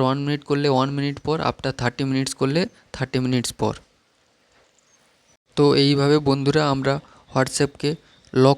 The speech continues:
করে রাখতে পারবো। তো ভিডিওটিতে, ভিডিওটি থেকে তোমরা যদি সামান্যতম হেল্প পেয়ে থাকো তাহলে ভিডিওটি অবশ্যই লাইক করে দিও এবং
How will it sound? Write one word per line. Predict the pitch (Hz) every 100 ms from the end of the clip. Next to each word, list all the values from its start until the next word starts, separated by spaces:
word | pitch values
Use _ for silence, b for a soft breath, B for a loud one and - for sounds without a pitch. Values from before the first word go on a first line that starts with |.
| -
করে | 139 135
রাখতে | 131 - 135
পারবো। | 131 131 156 220 _ b b b -
তো | 127 123
ভিডিওটিতে, | 123 127 143 143 - 147 147 - _ b b -
ভিডিওটি | 123 147 143
থেকে | - 135 143 147 - b b -
তোমরা | 135 139
যদি | 135 139
সামান্যতম | 139 127 127 143 143 139 139 147
হেল্প | 127 131 135 -
পেয়ে | 139
থাকো | 135 127 156 160 -
তাহলে | 127 131
ভিডিওটি | 131 127 131 135
অবশ্যই | 123 127 - 139 120
লাইক | 120 131 143
করে | 135
দিও | 131 135 185 b b b
এবং | 123 127 123